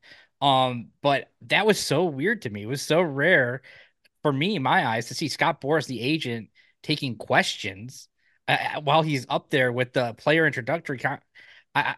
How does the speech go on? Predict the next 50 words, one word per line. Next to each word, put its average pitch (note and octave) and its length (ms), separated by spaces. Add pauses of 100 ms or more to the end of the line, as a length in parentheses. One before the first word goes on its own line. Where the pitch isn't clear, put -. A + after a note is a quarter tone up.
(120)
conference. C#3+ 640 (100)
I, C3+ 160
I, D3+ 140 (220)
I, F3 120 (280)
I, E3 240 (640)
I, D3+ 100 (340)
it F3 60
was F3 160
interesting F#3+ 380
to C3+ 60
me C3 120
'cause C#3+ 160
it, C#3+ 140
it D#3 220
makes F3+ 180
it F3+ 100
seem F3+ 260
like D3+ 340 (640)
the C#3+ 80
Cubs, F3+ 720 (400)
or C3 80
Jed D#3+ 280
at A#2+ 140
least, A#2 480
have D3 300
a C#3 100
decent D#3 440
rel-, B2+ 220
I E3+ 120
think C4 200
they A#3 80
have G#3+ 160
a G#3 60
decent D#3+ 360
enough D3 220
relationship B2 480
with G2+ 160
Boras. B2 320
Like, A#2 120
I B2+ 40
don't E3 160
think D#3+ 100
they C#3+ 80
would B2 80
just B2 180
let A2 180
him A#2+ 140
be A2 180
up A#2+ 180
there. - 240